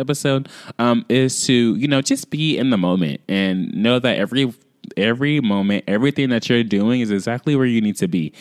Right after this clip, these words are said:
With life right now, that's exactly how you need to just take things day by day, and you just need to breathe, and you just need to relax, and also bring the bar down for yourself. If you're doing something, if you're burnt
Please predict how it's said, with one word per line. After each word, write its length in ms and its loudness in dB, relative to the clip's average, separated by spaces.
With 180 0
life 240 -2
right 160 0
now, 140 0
that's 200 -2
exactly 480 -4
how 120 -2
you 120 0
need 140 -2
to 80 -2
just 240 -6
take 300 -4
things 280 0
day 180 0
by 200 -2
day, 460 0
and 100 0
you 100 2
just 140 -2
need 120 -2
to 100 0
breathe, 440 0
and 100 -2
you 60 -2
just 120 -8
need 80 -4
to 80 -2
relax, 480 -2
and 160 -6
also 480 0
bring 420 -2
the 120 0
bar 340 0
down 320 -2
for 140 -2
yourself. 640 -6
If 160 -6
you're 120 0
doing 260 -2
something, 340 -2
if 140 0
you're 160 2
burnt 320 0